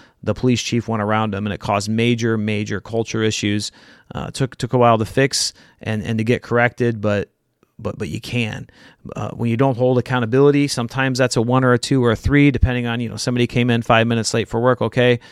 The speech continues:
Depending on how relaxed your work environment is, maybe it's not even a big deal. But, but we gotta make sure that we do hold those lines of accountability, 'cause when,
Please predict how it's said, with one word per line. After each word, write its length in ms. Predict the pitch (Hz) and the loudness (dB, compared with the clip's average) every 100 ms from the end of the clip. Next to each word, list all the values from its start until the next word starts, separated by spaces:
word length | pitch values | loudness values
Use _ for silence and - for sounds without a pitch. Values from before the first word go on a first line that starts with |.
| - - | -20 -18
Depending 300 | - 127 123 | -4 -2 0
on 140 | 117 | 0
how 160 | 120 117 | 0 2
relaxed 420 | 113 120 117 - | 4 4 2 0
your 80 | 110 | 0
work 160 | 120 | 0
environment 420 | 127 120 120 117 120 | 0 2 2 2 0
is, 120 | 110 | 0
maybe 220 | 117 113 | -2 -2
it's 120 | 107 | -2
not 140 | 113 113 | 0 0
even 180 | 110 | 0
a 40 | 104 | 0
big 220 | 110 104 | -2 0
deal. 320 | 135 139 135 - _ - - _ _ _ 104 | 2 4 2 -4 _ -20 -20 _ _ _ -6
But, 320 | 113 113 - | -4 -4 -4
but 120 | 110 | -6
we 100 | 92 | -2
gotta 240 | 123 127 131 | 4 4 4
make 220 | 120 - | 0 -2
sure 500 | - 147 127 113 110 | 0 4 4 4 0
that 140 | - | -2
we 80 | 113 | -4
do 200 | 110 120 | 0 0
hold 280 | 120 117 113 | 2 2 2
those 200 | 113 107 | 0 -2
lines 300 | 107 107 107 | -4 -4 -4
of 100 | 101 | -8
accountability, 680 | - 101 92 95 101 98 101 | -8 -8 -6 -6 -6 -6 -4
'cause 240 | 120 107 | -2 0
when, 260 | 117 110 | -2 -2